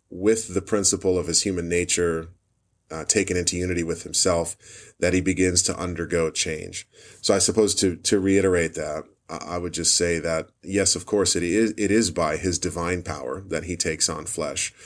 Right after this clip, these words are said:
But God's actions, um, such as the assumptive act of, of taking on flesh in the person of the Son, God's actions just don't have to involve the sorts of changes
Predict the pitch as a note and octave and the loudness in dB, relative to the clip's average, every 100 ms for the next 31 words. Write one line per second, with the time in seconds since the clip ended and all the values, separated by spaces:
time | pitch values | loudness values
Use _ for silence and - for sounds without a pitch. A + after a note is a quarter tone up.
0 | - - - _ F2 F#2+ F2 - - F#2 | -18 -18 -20 _ 2 2 2 -2 -12 0
1 | G2+ G#2+ G2 - - A2+ A#2 F2+ D2+ E2 | 4 4 2 -2 -2 -2 0 0 -2 -2
2 | E2 - - _ _ D#2+ D#2+ D#2+ D#2 - | 0 0 -4 _ _ -12 -8 -10 -10 0
3 | - F#2 - E2+ E2 - - _ _ _ | 2 2 2 2 2 -2 -4 _ _ _
4 | - F#2 F2+ D#2 E2 - F2+ F2 D#2+ D#2+ | -20 -8 -2 0 2 2 2 -2 0 0
5 | D#2+ - D#2+ D#2 D2+ - D2+ - F2 D#2 | -2 -4 -6 -6 -10 -10 -10 -4 -4 -2
6 | E2+ D#2+ D#2 - E2 D#2 - D#2+ D2+ D#2+ | -6 -6 -8 -4 -2 0 -2 -4 -6 -6
7 | D2+ D#2 D2+ D2+ - F2 D#2 - - - | -4 -6 -8 -2 0 0 -2 -14 -18 -20
8 | - G2 G2 D#2+ F#2 G#2 - F2+ E2+ - | 0 4 4 2 0 0 2 0 -2 0
9 | F2+ E2 F#2 G2 - F2 F#2 - G2+ - | -2 2 0 0 -2 -2 -2 0 -2 -2
10 | F2 D#2 F2 D2 D2 - - F#2 - F2+ | -8 -2 -2 -2 -6 -8 -4 0 2 2
11 | F2 - - B2 B2+ F2 D2+ D#2+ - | 2 -4 -2 2 2 0 -4 -4 -6